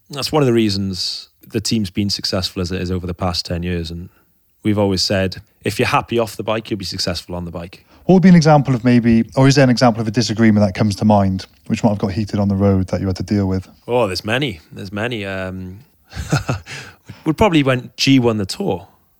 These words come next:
Speaker 1: You know, Froome was, prior to that, he'd won the Tour four times. So he's going in as top dog. It's all for Froome.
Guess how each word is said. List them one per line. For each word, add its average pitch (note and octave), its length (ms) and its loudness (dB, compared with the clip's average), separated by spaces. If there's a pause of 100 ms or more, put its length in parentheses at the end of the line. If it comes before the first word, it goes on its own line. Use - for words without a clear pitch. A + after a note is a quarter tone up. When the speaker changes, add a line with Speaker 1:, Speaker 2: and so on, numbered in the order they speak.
(180)
Speaker 1:
You D#3+ 120 0
know, A#2+ 120 0
Froome E3 440 0
was, A2 540 -2 (640)
prior C3 320 -4
to - 120 -12
that, F#2+ 320 -4 (220)
he'd A2+ 200 -12
won A2+ 180 -6
the G#2 60 -6
Tour F#2+ 540 -6 (240)
four B2 320 -2
times. - 480 -8 (460)
So B2+ 140 -2
he's E3 220 2
going A#2+ 260 2
in A2 140 -2
as F#2+ 100 -4
top - 260 -8
dog. E2 380 -14
It's - 160 -8
all A#2 200 0
for G#2 120 -14
Froome. F2 440 -8